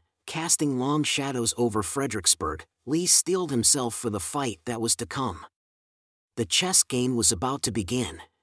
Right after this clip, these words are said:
and he was ready to make his move. As the Union Army drew closer, the atmosphere in Fredericksburg became increasingly tense.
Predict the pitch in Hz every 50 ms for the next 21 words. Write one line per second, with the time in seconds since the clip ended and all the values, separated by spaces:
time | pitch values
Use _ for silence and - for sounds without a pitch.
0 | _ _ 117 123 123 143 160 156 139 113 113 127 165 175 170 156 135 131 120 123
1 | 131 135 127 - 120 - - 123 135 135 107 - - - - - - _ _ _
2 | _ _ _ _ _ _ _ _ _ _ _ _ _ _ _ _ - 127 131 -
3 | - 127 127 147 180 196 185 143 113 113 135 151 156 147 127 117 101 - - 120
4 | 123 117 - - - 147 156 160 - - - 78 80 - _ _ _ - 113 120
5 | 127 147 170 175 - 143 117 - - - 120 113 113 117 113 - - 160 160 147
6 | 123 95 - - - - 95 85 82 - - 135 - - - 151 156 156 135 127
7 | 117 - - 175 185 190 - - 123 98 98 104 101 - - 156 151 120 85 -
8 | - - - -